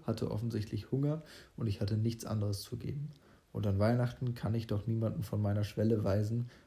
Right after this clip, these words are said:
Meint ihr nicht auch?“ Die Kirche war vollkommen still. Alle starrten den Pfarrer mit offenen Mündern an und der Fremde hob den Kopf und sah ihm ins Gesicht. Böhm blickte ihn nur an und nickte. „Nimm den Schmuck, wie ich schon sagte, mein Freund.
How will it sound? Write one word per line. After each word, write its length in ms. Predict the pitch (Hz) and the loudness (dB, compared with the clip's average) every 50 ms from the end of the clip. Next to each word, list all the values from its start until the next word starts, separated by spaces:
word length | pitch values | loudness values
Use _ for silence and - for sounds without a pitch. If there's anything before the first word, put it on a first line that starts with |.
| _ - | _ -4
Meint 220 | 170 160 - - | -4 -4 -2 -2
ihr 60 | - | -2
nicht 200 | 95 98 95 - - | -2 -2 -2 0 -2
auch?“ 180 | 131 - - - - - _ _ _ _ _ _ _ _ _ _ _ - - - - - - - - - - _ - - | -2 -2 -4 -6 -14 -20 _ _ _ _ _ _ _ _ _ _ _ -20 -20 -20 -20 -20 -20 -20 -20 -20 -20 _ -4 -2
Die 100 | 117 104 | -2 4
Kirche 340 | - 135 127 - 139 127 117 | 6 6 6 6 6 6 6
war 100 | 110 104 | 4 4
vollkommen 460 | - - 113 107 107 - 110 104 101 | 4 4 4 4 4 2 0 0 0
still. 300 | 95 - - - 165 165 - - - - _ - | -2 -4 -6 -6 -6 -6 -8 -12 -20 -16 _ 2
Alle 220 | - 120 120 120 | 4 4 6 6
starrten 300 | 117 - 113 101 - 117 | 4 4 2 4 2 0
den 100 | 113 107 | 0 0
Pfarrer 260 | - 113 110 107 104 | 0 2 2 4 4
mit 160 | 104 101 95 | 4 2 2
offenen 380 | - 101 101 - 113 101 98 101 | 0 0 0 0 0 2 2 2
Mündern 300 | 98 98 98 98 95 - | 2 2 2 2 0 0
an 220 | - - 107 - - - - - - - - _ - | -2 -4 -4 -6 -6 -10 -16 -20 -20 -20 -20 _ -4
und 160 | 110 104 - | -2 0 0
der 80 | - 95 | 0 0
Fremde 420 | - 113 110 120 120 117 107 104 | 2 2 2 4 6 6 6 6
hob 140 | 110 110 - | 4 2 0
den 160 | 113 107 101 | -2 -2 -2
Kopf 260 | - 113 104 104 - | -2 -2 -2 -2 -4
und 140 | - 107 107 | -4 -4 -2
sah 160 | 110 95 95 | 0 0 0
ihm 100 | 92 95 | 0 0
ins 160 | 98 85 - | -2 -2 -4
Gesicht. 420 | - 117 110 123 160 - - - - - _ _ _ _ | -6 -6 -6 -6 -8 -12 -14 -18 -20 -20 _ _ _ _
Böhm 220 | - 123 123 123 120 | 8 8 10 10 8
blickte 340 | 120 120 117 117 - 127 120 | 8 6 4 4 2 0 0
ihn 180 | 117 110 110 | 2 2 2
nur 200 | 110 110 110 104 | 2 2 2 2
an 120 | 104 107 110 | 2 2 2
und 140 | 107 104 | 0 0
nickte. 280 | - - - - - 107 - - _ _ _ _ | -2 -4 -4 -6 -8 -8 -8 -12 _ _ _ _
„Nimm 200 | - 123 127 139 | 2 2 4 4
den 120 | 135 123 117 | 4 4 2
Schmuck, 380 | - 120 120 117 117 - - | 2 2 2 0 0 -2 -2
wie 140 | - 110 107 | 0 0 2
ich 140 | 104 101 - | 0 0 -2
schon 200 | - 104 101 101 | -2 -2 0 2
sagte, 320 | 101 92 98 101 - - | 2 2 0 0 -2 -4
mein 180 | 113 - - 104 | -4 -4 -4 -4
Freund. 340 | - - - 175 175 165 | -6 -6 -4 -4 -4 -6